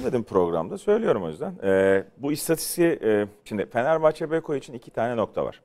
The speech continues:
Bir, e, sezon başında antrenör değişikliği oldu. Kokoşkov'un gitmesiyle beraber bir masanın üstündeki kağıdı buruşturduk.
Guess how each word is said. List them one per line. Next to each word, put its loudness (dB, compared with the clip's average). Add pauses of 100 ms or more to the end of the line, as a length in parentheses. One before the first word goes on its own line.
Bir, 2 (720)
e, 0
sezon 2
başında 0
antrenör 0
değişikliği -4
oldu. -4 (380)
Kokoşkov'un -4
gitmesiyle -8
beraber -4
bir -8
masanın -2
üstündeki -12
kağıdı 4
buruşturduk. -4